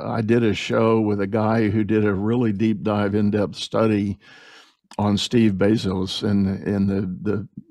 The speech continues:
early years, well, all the years that he was chairman and C E O. And what he did, this, this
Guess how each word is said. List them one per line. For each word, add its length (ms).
early 480
years, 460
well, 180
all 340
the 120
years 420
that 140
he 180
was 500
chairman 380
and 200
C 360
E 60
O. 320
And 180
what 140
he 80
did, 440
this, 280
this 400